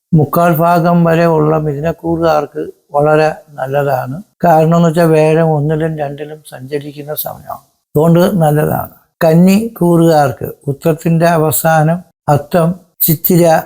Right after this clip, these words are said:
പകുതി വരെ ഉള്ള കന്നിക്കൂറുകാർക്ക് പത്തിലും പതിനൊന്നിലും സഞ്ചരിക്കുന്ന സമയമാണ്.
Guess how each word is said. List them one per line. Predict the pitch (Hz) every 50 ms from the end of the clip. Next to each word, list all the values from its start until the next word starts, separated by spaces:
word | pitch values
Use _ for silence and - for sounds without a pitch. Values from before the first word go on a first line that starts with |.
| - - _ _ _ - 180 180 185 185 185
പകുതി | 170 151 147 151 151 156 165
വരെ | 170 170 165 160 170 170
ഉള്ള | 165 151 147 151 151 165 - - _ 147
കന്നിക്കൂറുകാർക്ക് | 139 135 143 160 156 151 170 170 170 170 180 170 156 151 147 143 160 160 156 - -
പത്തിലും | 139 127 - - 170 160 160 170 170
പതിനൊന്നിലും | 165 160 147 151 151 156 151 151 156 156 156 151
സഞ്ചരിക്കുന്ന | - - 147 139 139 147 139 139 135 135 139 135 127
സമയമാണ്. | - - - - 127 120 127 127 113 -